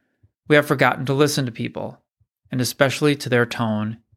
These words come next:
and mannerisms, which can speak volumes. We need to become involved in people's lives.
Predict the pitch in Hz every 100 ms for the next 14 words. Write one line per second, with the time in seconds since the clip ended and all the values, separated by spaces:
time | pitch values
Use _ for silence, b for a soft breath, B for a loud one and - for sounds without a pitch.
0 | _ _ _ - 147 135 127 127 113 107
1 | 107 107 - 120 - 110 - 123 110 123
2 | 123 120 104 98 - - _ _ _ _
3 | _ _ _ _ _ _ _ _ _ 139
4 | 147 151 151 143 - 143 127 117 120 131
5 | 135 127 120 123 110 110 110 107 101 -
6 | -